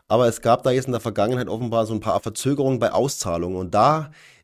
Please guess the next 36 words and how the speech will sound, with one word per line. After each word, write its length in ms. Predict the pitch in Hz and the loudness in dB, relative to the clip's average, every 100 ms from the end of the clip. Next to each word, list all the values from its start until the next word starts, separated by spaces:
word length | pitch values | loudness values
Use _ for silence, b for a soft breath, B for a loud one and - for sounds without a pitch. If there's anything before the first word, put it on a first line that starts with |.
| - | -6
ähm, 320 | 117 135 123 | -2 0 -2
das 220 | 123 135 | -4 -6
ist 160 | 143 - | -6 -4
sehr 160 | 131 | -4
sensibel, 500 | 123 113 107 143 185 | 0 -2 -2 -2 0
ja, 160 | 127 143 | 0 -2
wenn 80 | 127 | -2
man 140 | 117 | -2
dann 300 | 120 117 98 | -2 -2 0
merkt, 380 | 107 143 - - | 2 2 -2 -6
äh, 160 | 101 123 | -2 -2
man 140 | 117 | -2
hat 140 | 131 | -4
eigentlich 180 | 113 120 | -6 -6
Geld 220 | - 123 | -4 -4
so 100 | - | -4
gut 240 | 135 147 143 | -4 -4 -2
und 60 | |
man 100 | 117 | -2
kriegt's 380 | 107 135 170 - | -2 -2 -4 -2
nicht. 340 | 165 170 - - | 0 0 -2 -6
Also 180 | 113 | -6
es 80 | 110 | -4
wird 220 | 120 - | -6 -8
irgendwie 400 | 101 92 143 131 | -8 -4 -2 0
eine 140 | 120 87 | 0 2
Auszahlung 440 | 127 175 147 151 | 0 0 -2 -2
verzögert. 600 | 143 131 147 143 147 - _ - - | -2 -4 -2 0 0 -4 _ -20 -2
Da 160 | 101 | -2
gehen 220 | 117 131 131 | 0 -2 -2
die 160 | 123 | -2
Alarmlampen 880 | 101 107 147 131 92 120 135 165 131 | 0 0 -2 -4 -4 -2 -2 -2 -2
bei 220 | 123 127 | 0 0
vielen, 340 | 123 147 143 120 | 0 -2 0 0
äh, 140 | 113 | 0
an. 360 | 107 95 151 | 0 0 -2